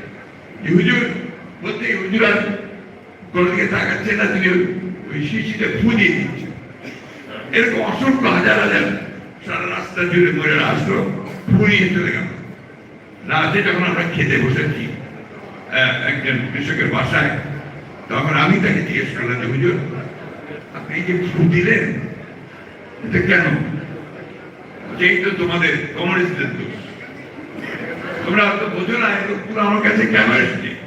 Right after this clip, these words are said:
তাদের একটা বিশ্বাস যে আমি আল্লাহর নাম নিয়ে যে ফু দেবো, সেটাতে তার কাজ হবে। ও এত দরিদ্র, সে ডাক্তারের কাছে যেতে পারে না।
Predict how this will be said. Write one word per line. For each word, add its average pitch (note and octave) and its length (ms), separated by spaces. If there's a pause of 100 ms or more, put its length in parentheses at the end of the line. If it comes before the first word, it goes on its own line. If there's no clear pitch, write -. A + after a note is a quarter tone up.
(680)
তাদের A3+ 200
একটা A#3 180
বিশ্বাস A#3+ 580 (1400)
যে A3 260
আমি A3 220
আল্লাহর G3+ 360
নাম A2 240
নিয়ে A3 160
যে D#3+ 60
ফু F#3+ 340
দেবো, G#3+ 520 (480)
সেটাতে G3+ 360
তার - 120
কাজ - 280
হবে। - 300 (1300)
ও - 60
এত F3 240
দরিদ্র, F#3+ 520
সে - 60
ডাক্তারের - 400
কাছে - 220
যেতে C3+ 280
পারে - 120
না। - 200